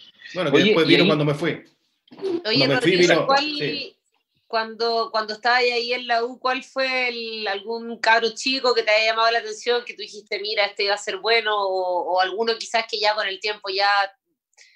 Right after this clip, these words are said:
Speaker 3: eh, pintaba pa' crack, no sé, o alguno que nos puedas recomendar que, que venga de abajo, no sé?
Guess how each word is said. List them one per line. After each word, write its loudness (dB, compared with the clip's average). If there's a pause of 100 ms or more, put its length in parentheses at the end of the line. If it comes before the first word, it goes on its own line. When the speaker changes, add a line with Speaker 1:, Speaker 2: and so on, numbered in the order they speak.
(320)
Speaker 3:
eh, -8 (180)
pintaba 0
pa' 0
crack, 0
no -12
sé, -8
o -6
alguno -8
que -12
nos -10
puedas -2
recomendar -6
que, -12
que -12
venga -6
de 0
abajo, 0
no -20
sé? -12